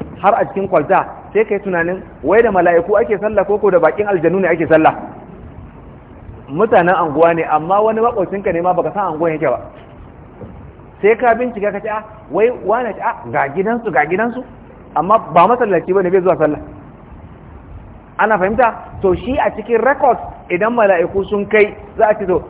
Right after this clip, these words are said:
mun samu su wane da wane suna sallar asuba,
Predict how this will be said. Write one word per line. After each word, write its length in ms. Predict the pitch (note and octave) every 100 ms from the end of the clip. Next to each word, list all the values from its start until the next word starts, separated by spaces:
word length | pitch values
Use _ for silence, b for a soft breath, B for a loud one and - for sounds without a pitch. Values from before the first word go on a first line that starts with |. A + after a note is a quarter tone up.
| A#2
mun 220 | F3 A#3
samu 300 | A#3+ F#3+ F#3
su 120 | F#3 G3
wane 300 | G#3 G#3+ G3
da 100 | F3
wane 280 | F3 G3+ F#3+
suna 280 | F#3 G3 F3+ F#3+
sallar 320 | F#3+ F#3 E3+
asuba, 640 | E3 D#3+ F3+ G3 F#3 -